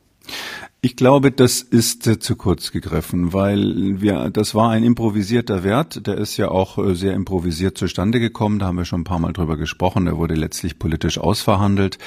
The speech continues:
ähm, und der war für diese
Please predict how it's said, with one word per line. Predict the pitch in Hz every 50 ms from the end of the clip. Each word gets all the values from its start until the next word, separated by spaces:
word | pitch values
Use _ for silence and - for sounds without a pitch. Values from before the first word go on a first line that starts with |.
| - - - - - - - _ -
ähm, | 95 92 90 90 90 90 95 -
und | - 101 98 95 92 92 92 92 90 87
der | - 101 95 87
war | 101 104 120 127
für | - 120 107
diese | - - 113 127 143 135 139 143 139 139 131 120 -